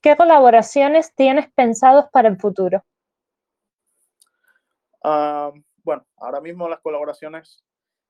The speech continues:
Speaker 2: que tengo pensadas, pues, son con algunos amigos míos. Eh, de hecho, con Hall of Fate tengo una,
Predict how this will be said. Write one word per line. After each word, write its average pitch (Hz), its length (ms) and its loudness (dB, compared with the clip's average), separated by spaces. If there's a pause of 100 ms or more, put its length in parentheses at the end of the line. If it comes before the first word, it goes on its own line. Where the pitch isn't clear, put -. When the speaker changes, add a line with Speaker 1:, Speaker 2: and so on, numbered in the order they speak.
Speaker 2:
que 131 80 -18
tengo 156 220 -16
pensadas, 185 560 -14 (1200)
pues, 131 880 -12 (680)
son 131 200 -20
con 139 180 -14
algunos 143 280 -20
amigos 147 260 -16
míos. 156 180 -20 (1080)
Eh, 120 400 -20 (1700)
de 143 80 -12
hecho, 139 140 -12
con 131 220 -14
Hall 143 140 -6
of 147 160 -12
Fate 143 240 -12 (1000)
tengo 135 380 -8
una, 131 460 -12